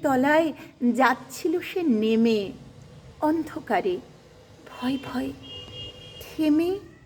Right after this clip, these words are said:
থেমে। হাতে ছিল প্রদীপখানি, আঁচল দিয়ে আড়াল করে চলছিল সাবধানে।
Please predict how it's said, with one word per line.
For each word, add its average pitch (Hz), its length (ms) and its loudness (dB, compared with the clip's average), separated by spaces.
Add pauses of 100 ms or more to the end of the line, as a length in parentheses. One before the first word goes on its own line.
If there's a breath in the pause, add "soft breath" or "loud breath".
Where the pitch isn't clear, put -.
(100)
থেমে। 202 500 0 (920)
হাতে 339 320 4
ছিল 466 260 0 (100)
প্রদীপখানি, 214 760 0 (720 loud breath)
আঁচল 294 540 2
দিয়ে 294 560 4 (260)
আড়াল 220 460 2 (100)
করে 240 480 4 (480 loud breath)
চলছিল 320 760 -2
সাবধানে। 202 1120 -2